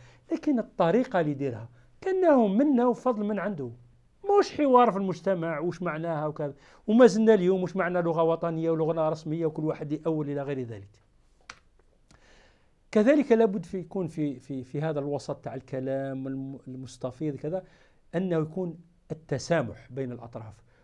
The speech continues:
واحتمال وجهات النظر المختلفة والمصالح المتباينة. معليش تكون مصالح، لكن نطرحها بشفافية. كذلك يكون شفافية عملية التعديل، نكونوا عارفين كل شيء مطروح على الطاولة،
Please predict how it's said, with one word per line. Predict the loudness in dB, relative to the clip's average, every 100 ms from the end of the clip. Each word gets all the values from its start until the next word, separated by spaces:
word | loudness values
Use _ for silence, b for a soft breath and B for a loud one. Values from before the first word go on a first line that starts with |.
| _ 0
واحتمال | 2 2 0 -4 0 4 4 4
وجهات | -2 -4 -2 -2 -2
النظر | -4 -4 -2 -2
المختلفة | -4 -6 -10 -2 2 2 0 -10 -20 _ _ _ _ -4
والمصالح | 2 2 2 -4 0 2 2 -2
المتباينة. | -2 -2 0 2 2 0 -4 -6
معليش | -6 -2 -2 -4
تكون | -10 -4 -2
مصالح، | -2 -4 -10 -12 b -12
لكن | -12 -6 -6
نطرحها | -4 -8 -10
بشفافية. | -12 -14 -14 -18 -20 -20 b b b b b
كذلك | 4 6 6 4
يكون | -2 -2 -2 -2 -6 _ _ _
شفافية | -2 -2 0 -2 0 -2 -2
عملية | -2 -4 -4 -6
التعديل، | -6 -8 -8 -10
نكونوا | -8 -8 -6
عارفين | -6 -6 -10 -10
كل | -2 -2 -2
شيء | -4 -4
مطروح | -4 -4 -6
على | -8 -8
الطاولة، | -6 -6 -6 -14